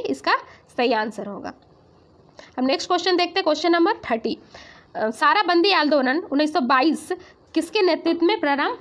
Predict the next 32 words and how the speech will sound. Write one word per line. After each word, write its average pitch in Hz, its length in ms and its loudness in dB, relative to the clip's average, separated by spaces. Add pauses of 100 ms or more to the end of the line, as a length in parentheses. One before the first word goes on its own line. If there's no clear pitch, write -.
(260)
हुआ 247 200 2
था? - 260 -12 (1000)
तो 330 100 0
सारा 339 300 2
बंदी 349 260 2
आंदोलन 330 400 2
का 339 100 0
प्रारंभ 339 340 2
उन्नीस 311 180 0
सौ 339 60 0
बाईस 277 320 0
ईस्वी 339 200 0
में 339 100 4
हुआ 330 180 2
था, 330 140 -2
अ, - 840 -4
जो 247 160 -2
कि 370 100 -2
सरदार 320 420 2
वल्लभ 330 240 2
भाई 311 160 2
पटेल 302 360 0
के 403 200 -2
नेतृत्व 311 400 0
में 466 120 2 (300)
हुआ 220 180 0
था। 220 200 -12 (540)
और 247 100 0
ये, 330 180 0
अ, 247 120 0
आंदोलन 247 640 2
किसानों 311 520 0